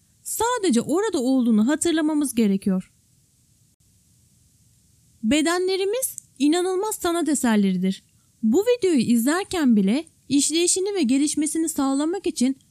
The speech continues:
vücudunuzda yüz binlerce süreç oluyor. Böyle bir akıllı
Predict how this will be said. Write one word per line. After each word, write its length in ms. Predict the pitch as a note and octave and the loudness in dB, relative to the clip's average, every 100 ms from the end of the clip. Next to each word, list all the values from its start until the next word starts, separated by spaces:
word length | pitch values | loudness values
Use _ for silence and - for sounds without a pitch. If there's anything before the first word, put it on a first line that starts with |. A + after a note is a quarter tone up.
| _ C#4+ | _ 0
vücudunuzda 680 | C#4+ D#4+ F4 F#4+ G4 C#4 | 2 2 0 -2 -2 0
yüz 280 | A3+ C#4+ C4 | 0 0 0
binlerce 460 | D#4+ E4+ F#4 C#4+ D#4 | -2 -2 -2 -2 -2
süreç 320 | C#4 C4+ B3 | 0 0 0
oluyor. 420 | G#3 F#3+ F#3+ - _ _ _ _ _ _ _ _ _ _ _ _ _ _ _ _ _ _ _ | 0 -2 -4 -10 _ _ _ _ _ _ _ _ _ _ _ _ _ _ _ _ _ _ _
Böyle 440 | A3 C4+ G#4+ A#4+ G4+ | -4 0 2 0 0
bir 220 | E4+ A3 | 0 0
akıllı 340 | - E4 D#4+ | 0 0 0